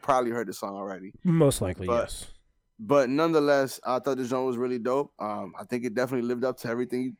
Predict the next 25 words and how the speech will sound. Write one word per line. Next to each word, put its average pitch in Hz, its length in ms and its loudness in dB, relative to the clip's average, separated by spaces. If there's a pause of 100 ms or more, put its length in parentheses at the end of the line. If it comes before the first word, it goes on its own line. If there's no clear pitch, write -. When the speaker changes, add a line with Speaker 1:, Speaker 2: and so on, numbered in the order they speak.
Speaker 1:
you 113 160 -6
claimed 135 260 -2
it 156 60 -10
to 135 60 -6
be. - 260 -8 (100)
The 110 80 -10
joint 135 140 -2
was 143 100 -4
hard. - 240 -6
Speaker 2:
Hey, 95 300 -10 (120)
hey, 113 560 -2
I'm, 117 200 -2
I 107 200 -6
don't 175 200 2
steer 247 360 2
you 160 180 4
wrong 180 340 2
that 147 180 2
often, 87 380 -2
dog. 147 180 -6
You - 0 -
know 214 80 -6
what 214 60 -2
I'm 233 60 0
saying? 269 280 0